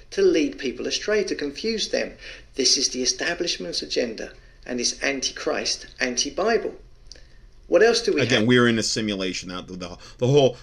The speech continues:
Speaker 2: we're in a, a holographic simulation. I've heard a lot of those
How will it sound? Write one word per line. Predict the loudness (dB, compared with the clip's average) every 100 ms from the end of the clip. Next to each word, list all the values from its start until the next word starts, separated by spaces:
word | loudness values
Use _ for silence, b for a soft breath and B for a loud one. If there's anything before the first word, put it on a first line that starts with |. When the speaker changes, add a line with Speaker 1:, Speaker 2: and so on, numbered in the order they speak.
| 2
Speaker 2:
we're | 6 6
in |
a, | 4 0
a | -4
holographic | -4 0 4 6 6 4 0 -2
simulation. | -2 0 -2 -2 -4
I've | -8
heard | -10
a | -10
lot | -12 -12
of | -10
those | -10 -8 -10